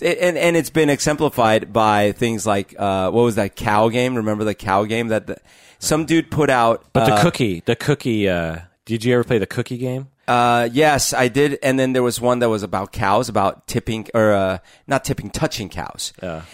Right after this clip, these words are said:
Speaker 1: And the reason he made that game was an answer to Farmville, basically.
Speaker 2: Yeah.
Speaker 1: But he made it dead simple. All you had to do was touch the cows.
Speaker 2: And you got stuff.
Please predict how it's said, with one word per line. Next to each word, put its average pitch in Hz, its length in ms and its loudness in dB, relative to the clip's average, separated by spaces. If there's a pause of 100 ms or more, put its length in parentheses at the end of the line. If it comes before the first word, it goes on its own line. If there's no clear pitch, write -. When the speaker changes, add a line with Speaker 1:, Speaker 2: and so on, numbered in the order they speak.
(120)
Speaker 1:
And 131 240 2 (100)
the 131 160 2
reason 160 280 2
he 160 100 2
made 135 200 2
that 107 140 0
game 139 200 0
was 110 160 0
an 107 80 0
answer 104 260 -2
to 98 100 -2
Farmville, 104 560 -2
basically. 131 520 -6 (120)
Speaker 2:
Yeah. 87 120 -16 (340)
Speaker 1:
But 131 140 2
he 147 80 2
made 151 180 4
it 117 260 0
dead 139 240 2
simple. 123 460 -4
All 139 100 4
you 143 140 4
had 156 160 0
to 139 80 -8
do 107 360 0 (420)
was 110 340 -4 (260)
touch - 440 -2 (120)
the 110 120 0
cows. - 640 -6 (160)
Speaker 2:
And 107 140 -8
you 107 100 -6
got 90 240 -4
stuff. - 340 -16